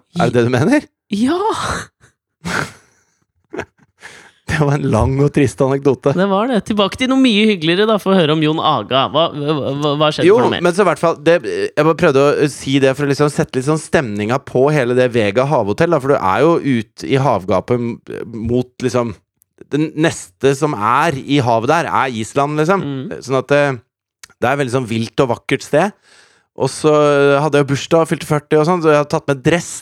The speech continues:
Speaker 1: da. Og du vet jo hvordan det er med sånne T V-produksjoner, at selv om man skal spise middag siste dagen, og det skal være litt fest og sånn, så er det jo ingen som har med pentøy.
Speaker 2: Nei.
Speaker 1: Så når jeg kom inn med dress og hvit skjorte og slips,
Speaker 2: Mhm.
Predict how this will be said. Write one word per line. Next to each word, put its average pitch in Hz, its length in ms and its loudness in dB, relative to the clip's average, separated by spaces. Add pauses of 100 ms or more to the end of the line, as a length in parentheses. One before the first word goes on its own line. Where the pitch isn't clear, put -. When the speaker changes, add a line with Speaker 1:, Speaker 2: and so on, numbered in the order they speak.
Speaker 1:
da. 196 80 -2 (460)
Og 131 60 0
du - 20 2
vet 139 160 0
jo - 80 0
hvordan 127 160 -2
det 123 60 2
er 120 80 -2
med 127 100 -2
sånne 120 160 -4
T 143 140 2
V-produksjoner, 101 500 -2
at 123 140 -4
selv 117 180 0
om 131 80 -2
man 139 160 0
skal 139 160 -2
spise 117 400 -2 (240)
middag 104 560 -4
siste 101 240 -8
dagen, 90 400 -2
og 107 320 0
det 107 80 -6
skal 117 160 -4
være 101 220 -2
litt 101 100 -8
fest 107 240 -6
og 135 80 0
sånn, 160 80 -6 (460)
så 92 80 -2
er 101 160 0
det 123 60 -4
jo - 20 -4
ingen 104 160 -4
som 117 80 -2
har 104 160 2
med 98 140 0
pentøy. 120 420 -2
Speaker 2:
Nei. 120 220 -2
Speaker 1:
Så 117 80 -2
når 123 80 2
jeg 117 180 -2
kom 117 240 -2
inn 120 140 -2 (100)
med 117 240 -4
dress 131 300 -4 (100)
og 120 80 0
hvit 110 240 -4
skjorte 117 240 -4
og 110 80 0
slips, - 400 -4
Speaker 2:
Mhm. 147 300 -2